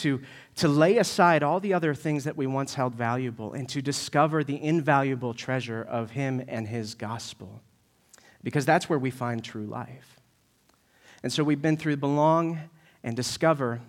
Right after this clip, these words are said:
And so we're kind of just left at this point where, like, okay, so what's next?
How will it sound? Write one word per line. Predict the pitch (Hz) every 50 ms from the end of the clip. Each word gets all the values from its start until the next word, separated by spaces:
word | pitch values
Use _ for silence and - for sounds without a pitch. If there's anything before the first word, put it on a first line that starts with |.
| - _ _ _ _ - - - - -
And | 143
so | 139 - 180
we're | 160 175 175
kind | - 214 226
of | 262 262
just | 196 165 -
left | 165 156 160 165 - -
at | 165 160
this | - 143 -
point | - - - - 156 147 147 - -
where, | 131 127
like, | 123 120 113 -
okay, | 143 131 - 131
so | 127 - 160
what's | 151 156 151 -
next? | - 131 123 110 - - - - - -